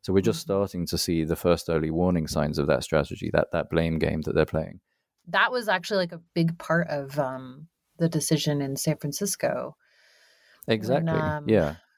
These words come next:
Speaker 2: Judge Alsup's ruling, like, he kinda talked about that. It's like, "Well, sure, you know," and that was very much the argument that was being made too, is that, you know, "Hey, we're just fulfilling a
Speaker 1: Right.
Speaker 2: demand. Without us, the
Speaker 1: Right.
Speaker 2: Industrial Revolution wouldn't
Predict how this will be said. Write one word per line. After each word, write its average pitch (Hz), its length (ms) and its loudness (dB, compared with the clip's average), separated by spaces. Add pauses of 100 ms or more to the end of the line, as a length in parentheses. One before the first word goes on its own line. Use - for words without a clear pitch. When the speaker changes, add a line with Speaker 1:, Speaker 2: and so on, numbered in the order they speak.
(160)
Speaker 2:
Judge 170 280 2
Alsup's 147 500 -4
ruling, 120 340 -10
like, 175 180 -10
he 160 120 -12
kinda 160 260 0
talked - 380 0
about - 360 -2
that. - 280 0
It's - 200 -6
like, 131 200 -4
"Well, 240 540 0
sure, 180 840 0
you 156 140 -6
know," - 420 -10
and 196 140 0
that 208 140 2
was 220 180 -4
very 190 300 0
much 139 300 -6
the - 120 4
argument 120 520 0
that - 120 -2
was - 140 -6
being - 260 -4
made 69 260 -8
too, - 320 -2
is - 160 -8
that, - 220 -2
you 147 160 -6
know, 170 180 -6
"Hey, 131 200 -4
we're 117 400 -4
just - 640 -2 (160)
fulfilling - 800 0
a - 40 -20
Speaker 1:
Right. 110 180 4
Speaker 2:
demand. 190 800 0 (500)
Without 165 340 0
us, 147 200 0
the - 100 -2
Speaker 1:
Right. 90 80 4
Speaker 2:
Industrial 131 380 -2
Revolution 202 600 0
wouldn't 202 200 2